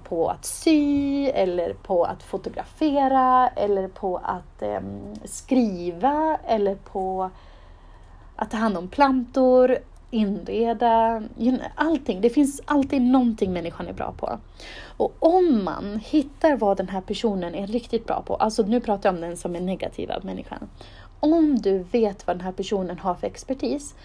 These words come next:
då kan du faktiskt fråga den om expertishjälp själv och fråga om liksom råd och hjälp och tips, för då kan den här människan inte dra fram negativitet i det. För den här personen älskar att göra det som den är expert på.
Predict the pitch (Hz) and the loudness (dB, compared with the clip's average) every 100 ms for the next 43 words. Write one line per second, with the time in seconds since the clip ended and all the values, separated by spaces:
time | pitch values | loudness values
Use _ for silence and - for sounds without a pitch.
0 | - - - 214 277 262 262 247 226 - | -20 -8 -6 0 4 4 4 0 -6 -10
1 | - - 240 247 277 214 180 190 - 208 | -4 2 4 4 2 2 0 -4 -4 -2
2 | 202 202 - - - 202 - 196 196 - | 0 -4 -8 -10 -8 -6 -2 -2 -4 0
3 | 262 240 311 - - - - - 226 220 | 2 2 -4 -12 -20 -18 -16 2 2 4
4 | 214 202 190 190 180 175 180 - - - | 4 2 0 -4 -4 -4 -10 -14 -20 -12
5 | - 196 214 214 214 208 202 196 185 185 | -8 -2 2 2 4 4 4 2 -2 -2
6 | 226 226 220 196 196 190 208 - - 185 | 0 2 2 -2 -8 -6 -8 -8 -10 -4
7 | 240 240 - - 262 247 202 180 185 185 | -2 -2 -6 -2 2 2 0 -4 -4 -4
8 | 190 185 175 - 247 220 220 - 220 262 | -6 -8 -14 -6 0 0 0 2 2 0
9 | - - - - 240 190 - 196 196 196 | -6 -18 -10 0 0 0 -2 -2 -2 -2
10 | 190 196 190 - 240 - - - - - | -2 -2 -4 -4 -6 -6 -10 -10 -16 -20
11 | - - - - - - - - - 220 | -20 -20 -20 -20 -20 -20 -20 -4 0 2
12 | 226 233 226 190 185 220 202 - 247 180 | 2 0 0 -2 -2 -2 0 2 4 4
13 | 160 165 170 180 170 180 180 - 277 - | 2 0 -4 -4 -6 -6 -6 -6 -6 -6
14 | - | -6